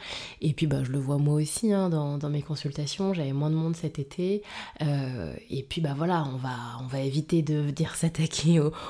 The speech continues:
aux difficultés de son couple si on part en vacances dans quinze jours. Euh, bon, on verra peut-être ça après. Bref, donc bon. Bref, voilà, donc c'est pour ça, je, je suis en train de me justifier, mais il n'y a pas de, il y a pas de raison. Donc c'est pour ça qu'effectivement, bah,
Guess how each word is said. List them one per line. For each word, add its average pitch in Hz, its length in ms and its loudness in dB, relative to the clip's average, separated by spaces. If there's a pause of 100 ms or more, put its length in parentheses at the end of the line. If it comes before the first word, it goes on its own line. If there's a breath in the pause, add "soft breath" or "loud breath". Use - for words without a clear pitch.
aux 175 100 8
difficultés 170 580 4
de 165 80 -6
son 160 140 2
couple 170 500 8
si 160 160 2
on 160 40 6
part 151 200 2
en 147 60 4
vacances 139 280 2
dans 139 140 2
quinze 147 180 4
jours. 196 420 6
Euh, 151 200 6
bon, 151 200 4
on - 60 2
verra 147 240 4
peut-être 147 220 0
ça 151 180 0
après. 170 320 -4 (400 loud breath)
Bref, 160 300 6 (100)
donc 156 180 6
bon. - 120 -2 (580 loud breath)
Bref, 190 320 8
voilà, 170 380 4
donc 190 120 4
c'est 254 100 2
pour 220 160 0
ça, 151 180 0
je, 147 220 0
je 143 120 -4
suis 143 100 -4
en 139 60 -2
train 160 120 2
de 156 60 8
me 156 60 8
justifier, 156 460 -2
mais 147 80 0
il 135 40 -4
n'y 127 60 -6
a - 20 -12
pas 147 120 -6
de, 143 60 -4
il 139 140 -2
y 135 60 -6
a 135 40 -10
pas 143 80 -6
de 147 60 -4
raison. 170 280 0 (360 loud breath)
Donc 180 100 4
c'est 214 120 0
pour - 160 -4
ça 185 120 -2
qu'effectivement, 165 600 -2
bah, 147 100 0